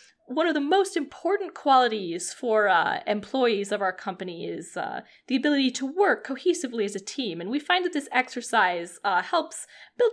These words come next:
trust between coworkers." And she says, uh, uh, "So what I'm gonna need you to do is close your eyes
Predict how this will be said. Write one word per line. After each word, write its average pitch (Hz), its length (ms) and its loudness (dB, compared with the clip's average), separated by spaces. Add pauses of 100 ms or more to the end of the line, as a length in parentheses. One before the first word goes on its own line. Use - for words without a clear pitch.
trust - 580 2
between 226 380 -4
coworkers." - 920 -4
And 175 100 -16
she 202 140 -12
says, 185 340 -6
uh, 156 240 -2 (400)
uh, 202 180 2
"So 240 220 -4
what 254 160 6
I'm 262 80 4
gonna 320 180 0
need 392 240 2
you 349 60 2
to 330 100 -2
do 277 280 -2
is 233 240 -4
close 269 420 0
your 440 120 4
eyes 208 480 0